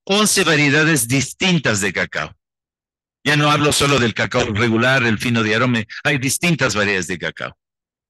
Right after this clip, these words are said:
Y las variedades de cacao, fíjense dónde están concentradas en la Amazonía. Fíjense en el área de México y demás, hay dos o tres, pero son salidas de aquí de la Amazonía.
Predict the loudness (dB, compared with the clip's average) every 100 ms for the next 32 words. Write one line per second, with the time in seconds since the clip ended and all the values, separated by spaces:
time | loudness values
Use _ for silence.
0 | _ -4 -2 -2 -2 -2 0 0 0 2
1 | 0 0 -2 -2 -2 -2 0 0 2 2
2 | 0 0 -2 -2 -2 0 0 2 2 2
3 | 2 2 0 0 0 0 -2 -6 _ _
4 | _ -14 -6 -2 0 0 0 0 0 0
5 | -2 0 0 -2 -2 -2 -2 -2 -4 -6
6 | _ _ _ _ -4 -2 -4 _ -2 0
7 | 2 0 -2 0 0 0 -4 _ _ _
8 | -4 -2 0 0 0 0 2 2 2 0
9 | -2 0 0 0 -2 -2 -4 -8 -12